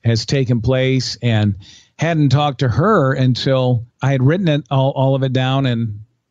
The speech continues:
on, on paper. And a friend of mine picked it up and said, "Can I go read this?" "Oh, I don't care. You can read it." Well, he ended up saying, "I've got a friend that would like to read it." Well, he ended up being an agent. And he's like, "You know, I,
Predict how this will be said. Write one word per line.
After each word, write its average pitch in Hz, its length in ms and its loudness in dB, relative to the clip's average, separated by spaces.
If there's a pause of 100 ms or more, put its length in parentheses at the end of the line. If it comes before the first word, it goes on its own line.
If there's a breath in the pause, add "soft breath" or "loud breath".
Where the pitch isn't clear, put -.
(180)
on, 127 260 0
on 127 200 -2
paper. 139 480 0
And 117 140 0
a 107 80 0
friend 151 240 0
of 139 60 0
mine 120 400 0 (480)
picked 151 180 -2
it 139 80 0
up 139 140 -2
and 135 100 -10
said, 113 120 -12
"Can 135 100 -4
I 139 80 -2
go 139 140 0
read 147 280 0
this?" 131 280 -2
"Oh, 147 80 0
I 123 200 0
don't 120 160 -2
care. 80 240 -4
You 117 140 2
can 131 80 4
read 82 180 0
it." - 200 -2 (680 soft breath)
Well, 123 480 -2 (120)
he 160 160 2
ended 143 160 0
up - 80 -6
saying, 131 200 0
"I've 131 160 -2
got 127 160 0
a 110 60 -2
friend 170 560 0
that 135 160 -2
would 127 120 0
like 120 220 0
to 117 100 -2
read 113 220 4
it." 131 80 -2
Well, 131 120 2
he 147 120 4
ended 131 200 0
up 120 120 -2
being 117 220 2
an 101 100 2
agent. 90 540 0 (640)
And 120 80 -2
he's 131 160 0
like, 123 280 -4
"You 135 160 2
know, 139 60 0
I, 127 160 0